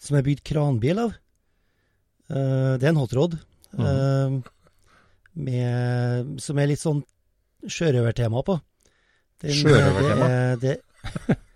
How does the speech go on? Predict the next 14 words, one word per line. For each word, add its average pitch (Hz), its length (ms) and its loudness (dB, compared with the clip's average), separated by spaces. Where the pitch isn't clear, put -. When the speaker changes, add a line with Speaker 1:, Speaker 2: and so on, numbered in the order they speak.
Speaker 1:
ja, 196 320 4
altså, 180 260 2
det 170 200 4
er, 160 440 4
det - 40 2
er 156 60 4
jo 156 60 4
en, 180 100 -2
det 165 100 2
er, 175 80 2
det 202 80 -10
er 185 80 4
jo 202 80 4
en 208 80 -2